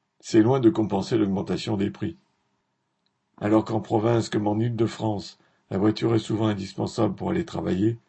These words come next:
la direction ne rembourse que dix euros par mois pour le carburant. Quant au pass Navigo, il augmente, mais elle refuse d'augmenter sa participation au-delà de cinquante pour cent. L'indemnité de télétravail n'est que de deux euros cinquante par jour,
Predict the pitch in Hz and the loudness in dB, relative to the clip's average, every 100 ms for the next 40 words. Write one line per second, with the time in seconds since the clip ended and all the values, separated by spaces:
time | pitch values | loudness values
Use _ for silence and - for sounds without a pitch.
0 | _ - 98 104 135 127 - 117 98 98 | _ -6 -4 0 0 -2 -4 -2 0 2
1 | 123 123 107 - - 117 135 123 101 - | 2 2 -2 -2 -2 -2 0 0 0 0
2 | 87 90 107 127 95 85 - 113 101 98 | -2 -2 -4 -4 -6 -6 -6 -6 -4 -4
3 | 87 - _ _ _ _ - 139 123 139 | -6 -10 _ _ _ _ -6 -2 0 2
4 | 151 139 - 127 120 120 127 120 107 95 | 2 2 2 2 2 2 6 6 8 4
5 | 92 113 120 117 101 98 98 101 92 95 | 2 2 0 -2 -2 0 0 0 0 0
6 | 107 - 123 95 104 98 101 98 110 107 | -2 -2 -4 2 0 2 -4 -2 -4 -4
7 | 98 110 - - - 104 101 85 - 113 | -6 -8 -10 -14 -12 -8 -6 -6 -4 -2
8 | 92 95 107 90 - 95 101 95 98 - | -2 -2 -2 -4 -8 -8 -8 -8 -10 -10
9 | - 95 _ _ _ _ _ _ _ _ | -10 -10 _ _ _ _ _ _ _ _
10 | 101 101 107 110 110 - 113 104 101 104 | -4 4 6 6 4 2 2 2 0 0
11 | 98 98 90 101 120 110 85 - 87 90 | 0 -2 0 0 0 0 -4 -4 -4 -2
12 | 104 123 117 107 - 104 - 92 - 101 | -2 0 0 -2 -2 -6 -4 -6 -6 -6
13 | 85 101 110 113 | -4 0 0 0